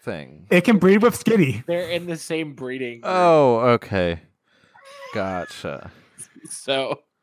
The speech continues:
Speaker 2: Yeah.
Speaker 3: which is fucked up. <laughs>
Speaker 1: What is
Speaker 2: It really is. Uh, the gender reveal party, uh, Wailord is blue, shiny Wailord, Wailord is pink.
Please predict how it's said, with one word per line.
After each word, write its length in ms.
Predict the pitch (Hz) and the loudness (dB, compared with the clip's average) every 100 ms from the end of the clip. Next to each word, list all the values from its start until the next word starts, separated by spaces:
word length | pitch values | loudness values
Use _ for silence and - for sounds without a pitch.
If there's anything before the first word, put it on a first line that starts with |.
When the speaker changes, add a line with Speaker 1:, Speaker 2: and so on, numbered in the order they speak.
| _ _ | _ _
Speaker 2:
Yeah. 320 | 190 147 147 120 | -2 0 0 -2
Speaker 3:
which 360 | - - - - - - - - - | -10 -14 -16 -12 -8 -8 -10 -12 -2
is 380 | 131 131 131 135 _ _ _ _ _ | 2 4 2 -4 _ _ _ _ _
fucked 420 | - 160 165 165 147 | -2 2 2 0 2
up. 440 | 151 147 139 - - | 4 4 0 -4 -4
<laughs> 100 | 214 - - - - - - 117 117 | -4 -6 -16 -18 -16 -18 -16 -14 -8
Speaker 1:
What 200 | 147 185 | -4 0
is 80 | 175 | 0
Speaker 2:
It 80 | 208 | 4
really 360 | 170 165 147 | 4 6 6
is. 440 | 139 156 160 - - _ _ _ _ _ _ _ _ | 4 4 2 -2 -20 _ _ _ _ _ _ _ _
Uh, 240 | 208 165 165 | 0 4 4
the 120 | 160 | 4
gender 300 | 156 196 190 | 4 4 6
reveal 300 | 196 151 165 | 4 6 4
party, 560 | 156 165 170 175 170 147 208 | 4 4 4 6 4 4 0
uh, 360 | 208 165 156 143 | 2 4 6 4
Wailord 500 | 151 170 175 180 175 | 6 6 6 6 4
is 80 | 151 | 2
blue, 560 | 147 156 156 156 156 147 170 - | 2 4 6 6 6 4 0 -4
shiny 340 | - 190 196 | 2 4 6
Wailord, 460 | 165 151 147 143 147 - | 6 6 6 4 2 0
Wailord 960 | 175 160 151 147 - - 156 147 143 151 | 2 4 4 2 -4 -2 2 4 4 2
is 140 | 127 | -2
pink. 480 | - 147 120 - | 0 0 0 -8